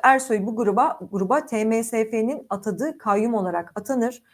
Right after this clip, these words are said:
Bu benim tahminim, bilgim yok. C H P İstanbul İl Başkanlığı'na Gürsel Tekin'in atandığı gibi bir durum olabilir dedi.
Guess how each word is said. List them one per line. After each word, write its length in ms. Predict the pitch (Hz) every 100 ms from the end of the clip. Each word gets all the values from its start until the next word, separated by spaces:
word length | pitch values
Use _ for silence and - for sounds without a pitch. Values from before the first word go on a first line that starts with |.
| _ _ -
Bu 140 | 302
benim 260 | 294 294 285
tahminim, 500 | 269 226 196 185 180
bilgim 340 | 254 226 233
yok. 240 | 262 285 -
C 120 | 262
H 120 | 262
P 60 | 233
İstanbul 440 | 226 - 226 202
İl 200 | 233 202
Başkanlığı'na 560 | 202 196 - 196 202 240
Gürsel 440 | 226 226 214 196
Tekin'in 280 | 202 196 185
atandığı 460 | 233 240 208 190
gibi 260 | 185 190 233
bir 220 | 240 185
durum 200 | 208 262
olabilir 500 | - 185 175 170 170
dedi. 360 | 170 170 330